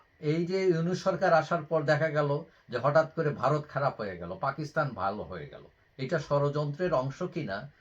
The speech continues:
এটা নিয়েও প্রশ্ন উঠেছে। এখন সরকারের দায়িত্বশীল পদে থেকে সংযত কথা বলাটাই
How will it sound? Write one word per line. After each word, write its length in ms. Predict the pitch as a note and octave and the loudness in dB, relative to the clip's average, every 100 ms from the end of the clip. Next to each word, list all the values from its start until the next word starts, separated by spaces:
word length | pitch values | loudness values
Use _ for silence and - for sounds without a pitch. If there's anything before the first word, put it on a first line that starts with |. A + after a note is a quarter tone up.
| _ | _
এটা 200 | B2+ C3 | -6 -2
নিয়েও 240 | D#3+ D3+ C#3+ | 0 0 -2
প্রশ্ন 260 | C#3 - F#2+ | -6 -6 -14
উঠেছে। 580 | D2 C#2 - - _ _ _ _ _ _ _ _ _ | -16 -20 -20 -20 _ _ _ _ _ _ _ _ _
এখন 200 | F#2 D#3 | -6 -4
সরকারের 580 | D3 D3 D3 C#3+ F3 F3+ | -2 0 0 2 0 2
দায়িত্বশীল 680 | C3 C#3 D3+ - F3+ F3+ F#3 F3 | 4 2 2 -4 -6 -4 -4 0
পদে 280 | D3 C#3+ F3 | 0 0 -2
থেকে 340 | - E3+ A2 - _ _ _ _ _ _ _ _ _ _ _ _ _ _ | -4 -12 -12 -14 _ _ _ _ _ _ _ _ _ _ _ _ _ _
সংযত 480 | - D3 E3 E3+ C#3 - | -4 -2 0 -2 -2 0
কথা 240 | C#3+ E3 | 2 2
বলাটাই 540 | D3 D3 D3 F3 F#3+ | 4 2 2 0 -2